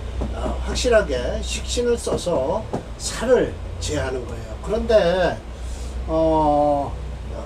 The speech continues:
이 식신제살은 격국론에서는 어떻게 쓰냐면, 어, 칠살격에, 예, 칠살격에 식신을 용신으로 쓴다라고 했을 때에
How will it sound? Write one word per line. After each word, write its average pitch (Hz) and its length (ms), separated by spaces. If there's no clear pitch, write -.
이 202 200
식신제살은 226 1000
격국론에서는 165 1120
어떻게 170 300
쓰냐면, 139 600
어, 139 420
칠살격에, 226 840
예, - 1040
칠살격에 208 800
식신을 214 640
용신으로 208 580
쓴다라고 196 760
했을 156 400
때에 220 480